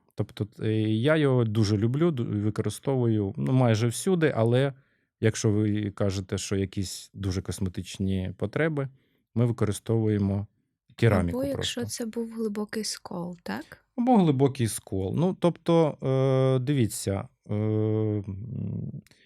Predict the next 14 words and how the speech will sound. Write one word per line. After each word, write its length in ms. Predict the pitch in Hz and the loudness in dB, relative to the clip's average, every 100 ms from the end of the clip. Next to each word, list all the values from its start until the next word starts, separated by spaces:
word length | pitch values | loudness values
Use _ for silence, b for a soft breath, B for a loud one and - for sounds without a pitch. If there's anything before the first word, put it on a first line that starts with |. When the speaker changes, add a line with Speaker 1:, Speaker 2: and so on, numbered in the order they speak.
| b b b | b b b
Speaker 1:
можемо 300 | 160 170 175 | 4 6 4
так, 260 | 160 131 - | 6 4 4
якщо 220 | 117 147 | -2 -2
просто 380 | 131 180 180 156 | 0 -2 0 0
розділити, 560 | 135 123 120 113 - | 2 2 4 2 0
то 540 | 95 - 123 123 120 110 | -6 0 2 4 2 2
я, 260 | - 110 156 | 0 2 4
наприклад, 500 | 143 - 110 117 107 | 2 0 0 0 0
використовую 720 | 110 117 113 - 120 110 104 | -2 0 0 2 4 4 2
передні 560 | - 131 113 95 98 | 2 4 4 4 0
зуби 460 | 92 98 90 85 101 _ | 0 0 -2 -4 -8 _
кераміка, 680 | - 127 180 185 175 165 170 _ _ _ - _ _ _ _ _ - | -2 2 2 2 2 0 0 _ _ _ -20 _ _ _ _ _ -2
бокові 400 | 104 113 135 160 | 0 2 4 4
зуби 560 | 120 127 127 123 117 | 2 2 4 2 2